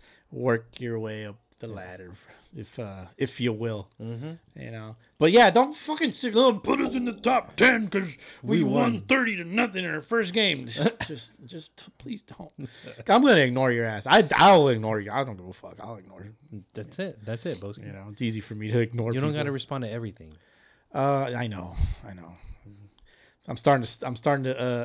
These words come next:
Speaker 1: uh, stretch myself thin, man. For sure. <laughs>
Speaker 2: Hey, man.
Speaker 1: Yeah,
Speaker 2: You know,
Speaker 1: man.
Speaker 2: you gotta, you gotta save a little bit for yourself. You know what I mean?
Speaker 1: Oh, definitely, dude. Always, man. T-, gotta take care of the, gotta take care of the body. I'm, my, my mindset's a little different for, for the, for the year, I think.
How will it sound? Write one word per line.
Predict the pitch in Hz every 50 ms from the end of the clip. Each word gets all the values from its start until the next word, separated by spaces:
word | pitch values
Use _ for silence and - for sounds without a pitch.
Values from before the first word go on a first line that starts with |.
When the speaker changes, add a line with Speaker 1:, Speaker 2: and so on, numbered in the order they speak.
| 120 127 120
Speaker 1:
uh, | 113
stretch | - - - 135 123 -
myself | - 127 120 - - 120 113 117
thin, | - 127 120 110 107
man. | 107 104 104 107 101 101 _ _ _ _ _ _ _ _ - 127
For | 110 - 120 113
sure. | - - 117 107 104 110 107 -
<laughs> | 139 147 139 131 147 143 123 110 139 127 117 - _ _ _ _ -
Speaker 2:
Hey, | 117 113 117 120
man. | 110 104 101 101 101 101 - _ _ -
Speaker 1:
Yeah, | - 107
Speaker 2:
You | 110
know, | 107 101 98 98 95 104 101 - -
Speaker 1:
man. | 113 110
Speaker 2:
you | 110 113 113 110 117 113
gotta, | - 117 120 123 127 120 117
you | 117
gotta | 123 131 131 127
save | - 147 135
a | 131
little | 131 139 135
bit | 131 131 123 120 -
for | - 123
yourself. | 107 101 - - 113 98 92 - - _ _ _ _ _ _ - _ _ _ - - -
You | 104 104
know |
what | 104 101
I | 104
mean? | 104 101 101 107 -
Speaker 1:
Oh, | - 139 131 123 110
definitely, | 120 127 135 - - 113 135 104 117 117
dude. | 110 117 120 120 117 120
Always, | 107 110 110 117 123 123 113 107 101
man. | 110 107 107 110 107 -
T-, | - 143
gotta | 135 - 110 104
take | - 120 117
care | - - 123 120
of | 113
the, | 110 107 104 98 98
gotta | 104 143 123
take | - 143 127
care | - 139 127
of | 113
the | 98
body. | 110 113 113 110 110 110
I'm, | 113 113 117 - - - - _ _ _
my, | - 135 131
my | 135 147 156
mindset's | 160 175 175 170 156 - 165 147 131
a | 135
little | 139 135 127
different | 127 135 - - 127 123 110 -
for, | - 139 131 127 123
for | 110 - 127 120
the, | 117 117 117 113 110 110 - - _ -
for | - 139
the | 120 113
year, | 110 113 113 113 110 104
I | 117 117
think. | 110 - 123 117 117 113 110